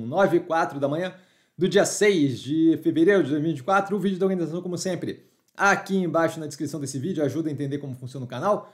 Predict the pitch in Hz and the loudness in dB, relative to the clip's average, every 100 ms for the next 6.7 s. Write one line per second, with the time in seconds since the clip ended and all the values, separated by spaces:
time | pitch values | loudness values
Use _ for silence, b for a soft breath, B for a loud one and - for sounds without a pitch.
0 | B B B 214 226 214 196 - 156 - | B B B 2 2 4 2 0 -6 -4
1 | 214 196 165 156 160 151 156 151 131 151 | -2 -2 -4 -4 -4 -4 -4 -2 0 0
2 | 147 143 151 147 147 156 135 185 170 151 | 0 0 -6 -6 -6 -6 -6 -4 -4 -4
3 | 143 151 156 160 - 156 151 151 135 123 | -6 -6 -6 -6 -4 -4 -6 -8 -4 -2
4 | 160 156 147 b b - 185 208 196 185 | -2 -4 -16 b b -6 0 2 4 2
5 | 185 180 165 - 160 156 156 139 151 147 | 0 -2 -2 -2 0 0 0 0 0 0
6 | 156 165 151 135 143 - | -2 -2 0 2 0 -2